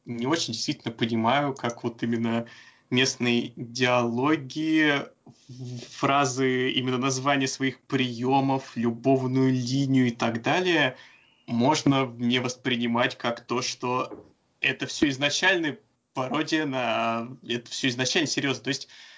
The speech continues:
м, я, кстати, не знаю, как... мне почему-то кажется, я не читал мангу, но мне почему-то кажется, что у них экранизация более стебная, чем оригинал.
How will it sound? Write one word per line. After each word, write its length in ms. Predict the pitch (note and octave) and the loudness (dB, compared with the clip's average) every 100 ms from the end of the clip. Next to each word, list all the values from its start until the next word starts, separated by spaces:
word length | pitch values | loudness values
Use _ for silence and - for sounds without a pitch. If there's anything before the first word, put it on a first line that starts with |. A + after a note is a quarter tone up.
| - _ _ - | -20 _ _ -6
м, 400 | C3+ C#3 C#3 - | -2 0 0 -4
я, 200 | - D3+ | -4 -2
кстати, 300 | F3 - E3 | 0 -2 -2
не 120 | D#3+ D#3 | -2 -2
знаю, 300 | F3+ D#3+ - | 2 2 0
как... 240 | C3+ - | -8 -8
мне 200 | C3+ D#3+ | -2 -2
почему-то 280 | F3 - - | -2 -4 -4
кажется, 600 | - A#3+ A3+ - C#3 C3 | -2 -4 -4 -4 -4 -4
я 140 | C3 C3 | -2 -2
не 80 | A#2+ | -2
читал 240 | - B2+ | -2 0
мангу, 280 | A#2+ F3 F3+ | 0 0 0
но 60 | C#3+ | -2
мне 120 | B2 | -2
почему-то 240 | A#2+ - - | -4 -8 -6
кажется, 220 | D#3+ - | -4 -2
что 80 | B2 | -2
у 20 | |
них 140 | A#2+ A#2 | -2 -4
экранизация 600 | - B2 A#2 D3+ E3 A#2+ | -4 -2 0 0 -2 -4
более 320 | D3+ D#3+ A#2 | 0 0 0
стебная, 420 | - D3 D#3 C3+ A2+ | -4 -6 -4 -2 -2
чем 460 | - A#2 A2+ A2 | 0 0 -2 -4
оригинал. 640 | A#2+ A#2 B2+ C#3 C3 A#2 | -4 -2 -2 0 0 0